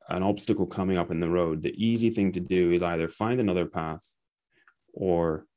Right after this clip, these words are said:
just give up and go home. And I'm not saying that you wanna make your life difficult. You, you wanna have a look through the hoop and check what's on the other side.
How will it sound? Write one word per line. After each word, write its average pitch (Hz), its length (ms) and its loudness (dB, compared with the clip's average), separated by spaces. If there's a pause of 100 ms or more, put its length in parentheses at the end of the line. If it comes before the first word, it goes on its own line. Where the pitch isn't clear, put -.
(380)
just - 240 -12
give 71 180 -6
up 71 140 -10
and 73 100 -6
go 69 140 -6
home. 78 380 -6 (880)
And 90 480 2 (180)
I'm 92 140 2
not 170 160 6
saying 101 320 2
that 80 80 0
you 90 100 -2
wanna 92 140 2
make 87 180 0
your 90 100 2
life 80 180 -2 (100)
difficult. - 560 -4 (1000)
You, 101 280 0
you 117 160 0
wanna 143 240 2
have 104 180 2
a 82 80 2
look 95 280 2
through - 180 -4
the - 80 -4
hoop 78 180 -2
and - 120 -10
check - 240 -2
what's - 180 -2
on 80 80 -2
the 78 100 -2
other 62 180 -4
side. - 460 -4